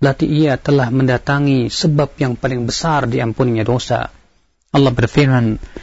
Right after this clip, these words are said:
"Innallaha la yaghfiru ay yushraka bih, wa yaghfiru ma duna dzalika liman yasha." Sesungguhnya Allah tidak mengampuni dosa syirik, dan Allah masih mengampuni dosa yang lebih rendah dari kesyirikan bagi siapa yang Allah kehendaki. An-Nisa empat,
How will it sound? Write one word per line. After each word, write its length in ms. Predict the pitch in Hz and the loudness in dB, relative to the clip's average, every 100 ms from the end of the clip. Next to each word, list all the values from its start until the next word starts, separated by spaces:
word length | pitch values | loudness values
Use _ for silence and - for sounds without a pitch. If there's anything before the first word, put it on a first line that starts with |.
| - | -4
"Innallaha 720 | 165 147 135 127 127 139 127 | 2 4 4 4 4 4 2
la 220 | 120 120 131 131 | 2 2 4 2
yaghfiru 480 | 120 - 131 120 | 0 0 2 2
ay 240 | 123 127 120 | 2 0 0
yushraka 480 | 117 - 120 - 117 | 0 -2 -2 0 2
bih, 180 | 120 - - - - - - | 2 0 -14 -20 -20 -10 -2
wa 80 | 135 | 0
yaghfiru 480 | 135 - - 131 | 0 0 0 2
ma 240 | 127 127 123 | 2 2 2
duna 400 | 123 120 123 117 | 2 2 0 2
dzalika 480 | 120 120 117 120 120 | 2 2 0 0 0
liman 320 | 120 120 120 | 0 0 0
yasha." 560 | 120 - 123 120 123 - - _ _ _ _ | -2 -2 0 0 -2 -8 -20 _ _ _ _
Sesungguhnya 560 | 165 - 147 143 143 151 | -4 0 4 4 4 2
Allah 240 | 151 143 | 2 2
tidak 240 | - 131 151 | 2 0 2
mengampuni 720 | 147 147 139 156 156 156 143 | 2 2 0 0 2 2 2
dosa 640 | 143 151 - 156 156 156 - - | 2 0 0 2 2 0 -4 -6
syirik, 400 | - 175 175 180 - - - - _ - | -2 2 2 0 -8 -20 -20 -20 _ -2
dan 160 | 170 | 0
Allah 240 | 185 190 185 | 4 4 4
masih 320 | 185 - 180 | 2 2 2
mengampuni 560 | 175 170 151 165 165 | 2 0 0 2 2
dosa 320 | 135 147 - 147 | 2 0 0 0
yang 80 | 139 | 0
lebih 180 | 127 120 | 0 0
rendah 300 | 143 143 131 | 0 0 0
dari 220 | 117 113 | 0 -2
kesyirikan 720 | 120 - 120 131 - 120 107 - _ _ _ | -6 -6 -4 -4 -4 -4 -6 -10 _ _ _
bagi 260 | 143 135 | 0 0
siapa 480 | - 160 160 151 123 | -2 0 0 0 -2
yang 80 | 110 | 0
Allah 240 | 135 120 | 0 0
kehendaki. 640 | - 110 107 117 - 117 120 | 0 -2 0 -2 -2 -2 0
An-Nisa 460 | 123 135 131 117 | 0 0 -2 -6
empat, 400 | 117 110 110 - | -6 -6 -6 -6